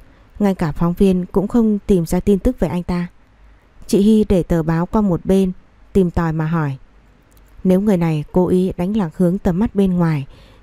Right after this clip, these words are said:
để giúp Tống Như xử lý vấn đề, chị Hy có thể lý giải, nhưng cả các cô cũng không biết thân phận của anh thì rất kỳ lạ.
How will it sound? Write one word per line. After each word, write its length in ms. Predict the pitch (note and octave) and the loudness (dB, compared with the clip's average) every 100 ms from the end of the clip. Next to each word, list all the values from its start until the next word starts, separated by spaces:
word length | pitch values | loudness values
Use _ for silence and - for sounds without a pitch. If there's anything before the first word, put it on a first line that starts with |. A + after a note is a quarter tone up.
| - | -2
để 120 | F3+ | 0
giúp 220 | D#3 A#3+ - | 2 -2 0
Tống 180 | F#3 G#3+ | -2 0
Như 220 | A3 G#3+ | 0 0
xử 240 | - G3 | 0 0
lý 160 | D#3+ E3+ | 2 0
vấn 200 | F3+ F#3 | 0 0
đề, 240 | G3+ E3 D3 - - _ - | 0 0 -4 -14 -20 _ -8
chị 100 | - G#3 | 0 2
Hy 160 | A3 | 2
có 140 | G#3 A3+ | 2 0
thể 180 | G#3+ | 0
lý 180 | D#3+ E3+ | 2 0
giải, 340 | F#3+ G3 D3+ - - - - - | 2 0 -2 -6 -18 -20 -12 0
nhưng 240 | F#3 F3+ | 2 2
cả 180 | E3 E3 | -2 -6
các 220 | - G3 - | -2 -4 0
cô 160 | F#3+ F3+ | 0 0
cũng 100 | G3+ | -2
không 160 | G#3+ | -2
biết 160 | F#3 A#3+ | 0 0
thân 160 | G#3+ F#3 | -2 -2
phận 200 | F#3+ E3+ | -4 -2
của 120 | E3+ | -4
anh 240 | - F3+ F3 - - - | -2 -4 -4 -14 -20 -6
thì 140 | - G#3 | 0 2
rất 220 | C4 - | 0 0
kỳ 160 | G#3 D#3+ | 0 0
lạ. 200 | D#3 | -2